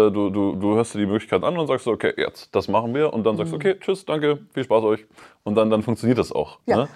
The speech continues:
Speaker 2: worüber wo-, sollen wir denn noch reden? Sollen wir
Speaker 1: Ja.
Speaker 2: noch darüber nachdenken? Sollen wir noch mal überlegen, wo wir Freude daran haben? <laughs> Oder, oder, oder?
Speaker 1: Mhm.
Speaker 2: So funktioniert auch mein Hirn inzwischen.
Speaker 1: Mhm.
Speaker 2: Darauf, äh,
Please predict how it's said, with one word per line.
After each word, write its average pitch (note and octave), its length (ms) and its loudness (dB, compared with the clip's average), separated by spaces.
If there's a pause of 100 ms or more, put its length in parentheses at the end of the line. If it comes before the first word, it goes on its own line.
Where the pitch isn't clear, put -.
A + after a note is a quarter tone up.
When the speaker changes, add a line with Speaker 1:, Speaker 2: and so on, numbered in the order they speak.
Speaker 2:
worüber C4 340 2
wo-, F#3+ 160 -2
sollen A3 220 -2
wir G#3+ 80 -4
denn G3 140 -4
noch F#3+ 180 -10
reden? C#3 260 -16
Sollen F3+ 160 -2
wir F#3 80 2
Speaker 1:
Ja. G3+ 60 4
Speaker 2:
noch G#3+ 80 -4
darüber C3+ 260 -4
nachdenken? G#3 720 -2
Sollen D#3+ 160 -2
wir D3 80 -6
noch C#3+ 100 -8
mal C3+ 240 -8 (240)
überlegen, D#3+ 460 0
wo A#2+ 60 -10
wir B2+ 80 -12
Freude B3 280 2
daran G3 300 0
haben? E3+ 340 0
<laughs> - 80 -4
Oder, A#3 340 4
oder, F3 280 4
oder? A#3+ 200 -2 (260)
Speaker 1:
Mhm. F2+ 220 -8 (600)
Speaker 2:
So F#3 160 4
funktioniert G3 600 4
auch F3+ 120 -4
mein D3 160 2
Hirn C#3+ 460 -2
inzwischen. - 440 -2
Speaker 1:
Mhm. C#3 40 0
Speaker 2:
Darauf, C#3+ 480 -2
äh, D#3+ 40 6